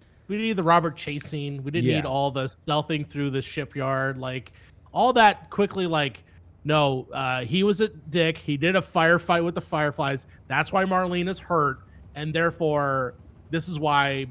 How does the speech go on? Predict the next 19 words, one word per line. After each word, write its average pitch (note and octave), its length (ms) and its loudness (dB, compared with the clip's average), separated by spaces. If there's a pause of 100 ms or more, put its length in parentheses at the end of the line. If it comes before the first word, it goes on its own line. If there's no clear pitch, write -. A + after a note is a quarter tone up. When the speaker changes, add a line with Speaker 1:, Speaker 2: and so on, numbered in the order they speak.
(220)
Speaker 1:
uh, B2 500 -4 (160)
Ellie D3+ 260 -2
has D3 200 -2
to D#3 80 -6
go C3 220 -4
with B2 120 -8
Joel A#2 440 -10 (380)
to E3 120 -2
complete C3+ 320 -6
that A2+ 140 -14
quest. - 340 -20 (340)
Easy, A#3 380 0
quick. G3 520 0 (220)
All C#3+ 100 0
right, C3+ 200 0
we C3+ 80 -2
put F#3+ 180 -4
that F#3+ 120 -2
together. D#3+ 400 0